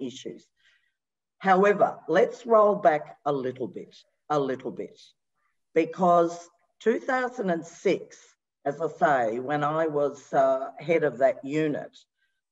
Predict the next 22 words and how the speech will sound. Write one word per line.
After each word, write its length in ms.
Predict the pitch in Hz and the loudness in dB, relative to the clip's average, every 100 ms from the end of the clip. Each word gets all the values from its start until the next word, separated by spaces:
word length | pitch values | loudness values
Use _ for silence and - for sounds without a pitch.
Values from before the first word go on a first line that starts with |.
| _ | _
there 180 | 196 196 | 0 2
were 160 | 208 | 0
many, 560 | 190 196 214 247 247 269 - | 2 0 0 0 -2 -6 -6
many, 560 | 180 170 175 175 180 - | -2 0 0 -2 -4 -8
many 540 | 156 151 151 151 147 147 _ | -4 -2 0 -2 -4 -8 _
barristers 680 | 139 139 131 131 - - - _ _ _ - | 4 4 4 -4 -12 -16 -16 _ _ _ -4
who 120 | 208 | -2
did 320 | - 233 233 | -2 -6 -6
not 260 | 269 269 - _ - | -6 -6 -8 _ 0
even 500 | 202 208 196 190 208 - | 0 0 -4 -6 -6 -4
conference 640 | 175 175 - 131 107 - _ _ _ | -2 -2 -6 -10 -10 -16 _ _ _
the 80 | 139 | -8
complainants 760 | - 123 - 110 107 87 - _ - | -6 -10 -10 -12 -12 -12 -16 _ 0
at 180 | 220 214 | 2 4
all, 380 | 185 180 - - _ _ _ | 4 4 0 -18 _ _ _
at 120 | 277 | -4
all. 400 | 226 233 208 - - _ _ _ _ _ _ _ | -2 0 -2 -4 -20 _ _ _ _ _ _ _
And 300 | 202 208 220 - | 2 2 2 -4
that 220 | 180 254 320 | -4 -4 -4
was 120 | 339 | -2
something 460 | 262 226 214 190 | -2 0 0 0
that 220 | 170 165 | 4 2